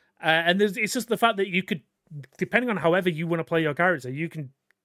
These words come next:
take on any different kind of different ways. It's just,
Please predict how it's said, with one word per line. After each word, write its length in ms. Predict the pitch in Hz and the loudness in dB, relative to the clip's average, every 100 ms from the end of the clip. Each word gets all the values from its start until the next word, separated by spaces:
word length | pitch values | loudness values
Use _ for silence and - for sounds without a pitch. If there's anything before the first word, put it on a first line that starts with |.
| _ - _ _ _ _ _ | _ -20 _ _ _ _ _
take 280 | - 185 180 | 0 2 4
on 140 | 170 170 | 0 2
any 280 | 165 180 | -2 -2
different 380 | 151 165 - 160 | -2 -2 -2 -8
kind 200 | 151 160 | -4 -2
of 120 | 147 127 | -2 -4
different 400 | 156 - 151 147 | -6 -6 -8 -2
ways. 520 | 147 139 135 123 - _ _ 151 | 0 0 -4 -8 -14 _ _ -12
It's 220 | 143 - | -10 -10
just, 220 | 160 | -12